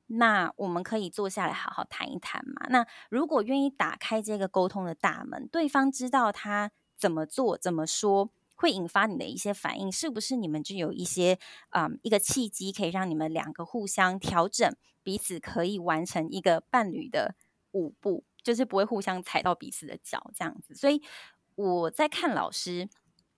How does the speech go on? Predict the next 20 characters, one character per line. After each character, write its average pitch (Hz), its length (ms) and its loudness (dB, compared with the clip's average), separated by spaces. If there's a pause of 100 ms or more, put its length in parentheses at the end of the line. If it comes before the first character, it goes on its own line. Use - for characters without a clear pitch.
(280)
从 190 160 -4
过 220 180 4
去 214 160 -2
可 185 140 -6
能 160 100 -2
一 185 80 -2
开 185 240 0
始， - 340 -8
啊， 175 120 -2
就 175 100 -8
是 190 180 -6
恋 196 260 -2
爱 175 200 -2
啊， 160 80 -6
到 214 120 -10
后 285 180 -2
来 190 120 2
发 247 180 -2
现， 277 160 2
诶， 359 160 -2